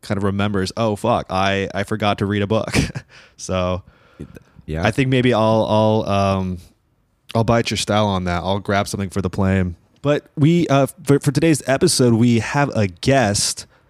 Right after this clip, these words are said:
Speaker 1: that, uh, we've been trying to get on for a while now, and it finally worked out.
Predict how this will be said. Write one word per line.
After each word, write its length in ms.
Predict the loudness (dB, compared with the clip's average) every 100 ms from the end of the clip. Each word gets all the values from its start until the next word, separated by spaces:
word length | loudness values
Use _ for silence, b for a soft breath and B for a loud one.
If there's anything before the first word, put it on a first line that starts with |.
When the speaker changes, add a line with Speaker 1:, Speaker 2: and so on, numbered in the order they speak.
| b b _
Speaker 1:
that, 400 | 0 2 2 0
uh, 560 | -2 0 2 0 0 -4 -8 _ -4
we've 140 | -2
been 80 | 0
trying 180 | 0 0
to 60 |
get 100 | 0
on 100 | 0 0
for 160 | 0
a 60 | 0
while 440 | 2 0 2 2
now, 260 | 0 0 0
and 80 | -2
it 80 | -6
finally 440 | -2 0 2 2
worked 300 | 2 0 -2
out. 380 | -2 0 -2